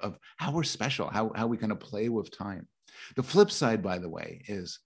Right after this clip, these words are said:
if I tell you there's a very painful dental surgery you has to have, again, economics one oh one says, "I want to put it off for as far in the future as I can." And sometimes we do that, but sometimes we also try to greedily, um,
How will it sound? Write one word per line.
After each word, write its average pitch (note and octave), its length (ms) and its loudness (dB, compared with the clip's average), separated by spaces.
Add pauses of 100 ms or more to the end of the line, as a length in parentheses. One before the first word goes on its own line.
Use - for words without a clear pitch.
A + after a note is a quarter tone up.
(360)
if G#2 140 -6
I C#3 100 0
tell C3 240 2
you G#2+ 480 2
there's F#2+ 160 -8
a F#2 60 -6
very G2 160 -2
painful F2+ 640 -6
dental F2 520 -10 (100)
surgery E2 580 -8
you E2+ 100 -8
has D#2+ 240 -8
to D2+ 80 -14
have, D#2 240 -12 (1120)
again, B2+ 460 2 (160)
economics A2 640 0
one F#2+ 140 -2
oh F#2+ 40 -4
one F#2 200 -6
says, F2+ 240 -8 (100)
"I G#2 60 -4
want A2 180 0
to - 40 -16
put G#2 120 -4
it G2 40 -4
off F#2 180 -8
for E2+ 140 -10
as - 80 -14
far A#2+ 420 -4
in A2+ 60 2
the G#2+ 60 0
future G2 380 -8
as E2+ 160 -10
I E2 160 -14
can." - 240 -14
And C#3 100 -2
sometimes A3 540 2
we C#3+ 100 -2
do B2 180 0
that, D#2 220 -8 (640)
but G2 80 -10
sometimes C3+ 640 0
we F2+ 120 -8
also F#2 400 -6
try F2 220 -8
to F2 80 -6
greedily, G2 720 -6 (140)
um, E2 380 -12